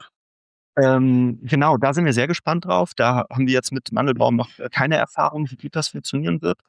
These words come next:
Aber, ähm, ich gehe davon aus, ähm, also das Produkt ist gut, Zielgruppe ist vorhanden. Äh, wir werden mit denen sprechen und ich, wir können danach gerne noch mal reden und, äh, wir berichten.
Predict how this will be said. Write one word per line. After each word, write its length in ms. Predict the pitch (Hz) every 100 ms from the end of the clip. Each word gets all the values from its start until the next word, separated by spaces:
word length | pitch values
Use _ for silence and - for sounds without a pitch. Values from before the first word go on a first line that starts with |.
| _ _ _ _
Aber, 680 | 127 127 120 123 123 120 -
ähm, 320 | 120 120 123 107
ich 140 | -
gehe 120 | 127
davon 300 | 123 - 113
aus, 440 | 113 120 123 - -
ähm, 540 | - 113 117 117 110 - _ _
also 180 | - 123
das 140 | 120
Produkt 320 | - 123 135 139
ist 140 | -
gut, 320 | 151 160 - - _ _ _ _ _ _ _
Zielgruppe 540 | - 147 147 135 - 127
ist 180 | 131
vorhanden. 640 | - 123 127 156 - 170 185 _ _ _ -
Äh, 320 | 117 120 110 -
wir 300 | - 135 127
werden 220 | 127 139
mit 120 | 131 127
denen 120 | 117
sprechen 520 | - 110 123 151 147
und 220 | - 123
ich, 240 | - - - -
wir 100 | 139
können 180 | 151 156
danach 280 | 123 147 -
gerne 180 | 156
noch 160 | 147 147
mal 140 | 143
reden 320 | 151 175 202 165
und, 260 | 139 143
äh, 340 | - 131 127 127
wir 140 | 135
berichten. 480 | 127 139 - 165